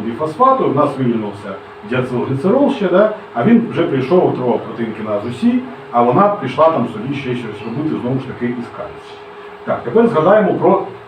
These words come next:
е, типи каналів. Каналі, канали, знову ж таки, оце рецептор канал, як ви перший бачили. Прийшло кілька в нас таких ось лігандів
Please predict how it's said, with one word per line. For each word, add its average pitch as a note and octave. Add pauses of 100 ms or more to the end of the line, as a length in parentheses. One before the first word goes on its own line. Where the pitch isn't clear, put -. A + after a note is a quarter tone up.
е, C3
типи F3
каналів. D#3 (460)
Каналі, F3 (200)
канали, D3
знову -
ж -
таки, F#3+
оце - (420)
рецептор F#3
канал, B2+ (100)
як G#2+
ви A#2
перший -
бачили. -
Прийшло C#3
кілька -
в -
нас G2 (220)
таких A#2 (140)
ось G2+
лігандів A#3